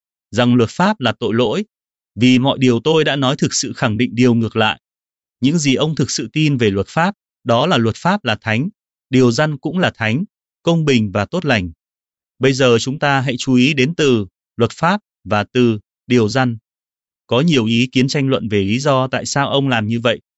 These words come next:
Tôi đồng ý với những người cho rằng ông dùng sự thay đổi cách diễn đạt để nhấn mạnh quan điểm của mình. Ông thực sự đang nói về toàn bộ luật pháp,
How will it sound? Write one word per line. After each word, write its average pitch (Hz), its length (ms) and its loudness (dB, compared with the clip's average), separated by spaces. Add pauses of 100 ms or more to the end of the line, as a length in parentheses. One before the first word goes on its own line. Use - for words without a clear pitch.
(500)
Tôi 131 180 4
đồng 120 200 2
ý 120 220 2
với 135 140 2
những 170 160 -4
người 135 180 2
cho 151 180 -2
rằng 127 200 0
ông 160 240 -2
dùng 127 200 0
sự 113 220 -6
thay 139 160 -2
đổi 120 220 0
cách 160 120 -6
diễn 151 220 -6
đạt 135 240 0
để 101 160 -4
nhấn 117 180 -2
mạnh 127 180 -4
quan 143 220 0
điểm 110 240 0
của 98 120 -8
mình. 95 260 -4 (640)
Ông 127 220 0
thực 123 160 0
sự 120 180 -2
đang 135 260 0
nói 123 180 0
về 165 180 0
toàn 113 220 0
bộ 110 140 -2
luật 110 160 0
pháp, 185 280 -2